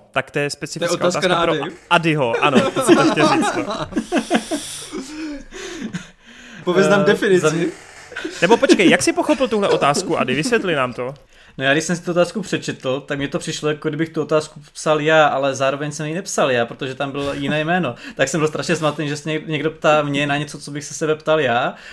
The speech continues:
Speaker 3: a tak jsem nechápal, jak tu otázku mám si vyložit, tak jsem se kluku ptal,
Speaker 1: A
Speaker 3: co to
Speaker 1: teď
Speaker 3: znamená.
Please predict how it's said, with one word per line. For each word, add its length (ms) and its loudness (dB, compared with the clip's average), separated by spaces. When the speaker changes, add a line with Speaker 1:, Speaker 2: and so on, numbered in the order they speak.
Speaker 3:
a 60 -2
tak 120 2
jsem 120 0
nechápal, 440 2
jak 120 0
tu 100 -2
otázku 340 -2
mám 220 2
si 180 -2
vyložit, 460 4
tak 140 -6
jsem 100 -2
se 100 2
kluku 260 -6
ptal, 180 0
Speaker 1:
A 40 0
Speaker 3:
co 80 -2
to 60 2
Speaker 1:
teď 60 0
Speaker 3:
znamená. 560 -4